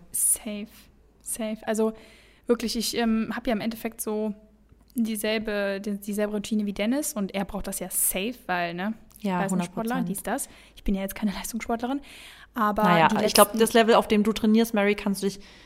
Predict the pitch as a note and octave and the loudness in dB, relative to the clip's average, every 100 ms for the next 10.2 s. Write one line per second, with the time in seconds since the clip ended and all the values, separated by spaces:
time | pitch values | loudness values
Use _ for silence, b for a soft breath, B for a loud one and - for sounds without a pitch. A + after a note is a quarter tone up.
0 | b b - G3 - G#3+ A3 A3 - A3 | b b 2 2 2 4 4 4 4 6
1 | A#3 A#3 A#3 G#3+ G#3 G#3 F#3+ F#3+ F#3+ F#3 | 6 4 2 4 2 4 2 0 0 0
2 | F#3 F3+ - F3+ F3+ F#3 F#3 F#3 G3 F3 | -2 -8 -2 -2 0 -2 -2 -2 -2 -2
3 | - F#3+ - F#3 F3+ - F#3 F#3+ G#3+ E3+ | -4 -6 -6 -4 -2 0 6 6 6 4
4 | F#3 - - G3 G#3 G3+ G#3+ A#3+ B3 A#3+ | 2 -2 0 2 2 8 10 10 4 4
5 | C#4+ - A#3 G#3+ G#3 A#3 D4 E4 b b | 2 4 4 4 4 6 4 2 b b
6 | b b b b - G3+ G3+ A3 G#3+ G3+ | b b b b 0 2 8 8 8 4
7 | B3 - D4+ D#4 D#4+ D#4+ B3+ - - - | 2 4 6 6 6 4 0 0 -8 -20
8 | _ - G3+ A3 C#4 C4+ G3+ G3 G3+ G#3 | _ -2 0 4 4 4 4 6 6 6
9 | G3+ - G3 G3 G3 F#3 F3 - - - | 2 2 4 4 2 0 0 -2 -4 -6
10 | - - | -6 -10